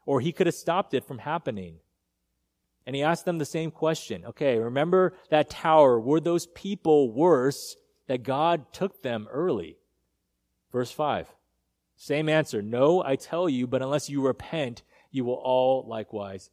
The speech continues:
perish." The second example makes it crystal clear what Jesus is getting at with these people.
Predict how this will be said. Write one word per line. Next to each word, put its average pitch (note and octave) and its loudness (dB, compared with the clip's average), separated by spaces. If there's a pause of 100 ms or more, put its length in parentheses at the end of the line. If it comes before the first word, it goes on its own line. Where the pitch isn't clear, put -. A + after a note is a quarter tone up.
(100)
perish." - -16 (1700)
The C3 -10
second F#3 -4
example B2 -4
makes A2+ -8
it A2 -12
crystal A#2+ -8
clear G2 -6
what G#2 -12
Jesus G#2 -14
is F#2+ -20
getting G2 -12
at E2 -20 (200)
with G#2 -10
these G2+ -14
people. E2 -16